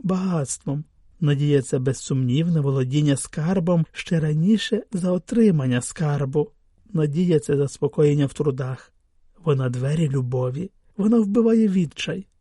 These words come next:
Вона запорука майбутніх благ. Зубожіння надії — це знищення любові. З надією пов'язані наші труди. На ній будуються наші подвиги.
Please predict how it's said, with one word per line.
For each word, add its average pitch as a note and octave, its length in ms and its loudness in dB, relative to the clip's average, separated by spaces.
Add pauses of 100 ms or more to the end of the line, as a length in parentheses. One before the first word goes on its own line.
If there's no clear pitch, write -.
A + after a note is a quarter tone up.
(280)
Вона D3+ 320 0
запорука D#3+ 640 -4 (200)
майбутніх C#3+ 640 -2
благ. C3+ 460 -8 (640)
Зубожіння D3 600 0
надії — C3 540 -2 (500)
це A3+ 160 0
знищення G3 520 0
любові. C3+ 580 -2 (260)
З D3 100 0
надією C3+ 580 2
пов'язані D3 580 0
наші D3 260 -2
труди. D3 420 0 (560)
На C#3+ 140 2
ній G#3 200 6
будуються F3+ 720 0 (320)
наші C#3+ 300 0
подвиги. C3 640 -2